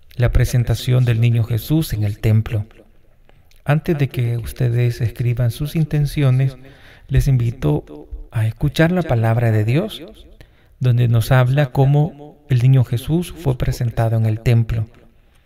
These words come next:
Esto lo encontramos en la Biblia, en San Lucas capítulo dos,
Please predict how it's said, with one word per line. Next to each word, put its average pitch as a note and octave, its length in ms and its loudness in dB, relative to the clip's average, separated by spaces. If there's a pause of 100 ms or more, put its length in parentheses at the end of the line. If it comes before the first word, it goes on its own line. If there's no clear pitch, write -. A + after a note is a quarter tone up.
(520)
Esto B2+ 240 0
lo A#2+ 100 4
encontramos B2 640 4
en A#2+ 100 2
la A2+ 80 4
Biblia, B2+ 500 2 (720)
en B2 140 4
San A#2 260 2
Lucas A#2+ 360 0
capítulo A#2 560 -2
dos, D3 600 0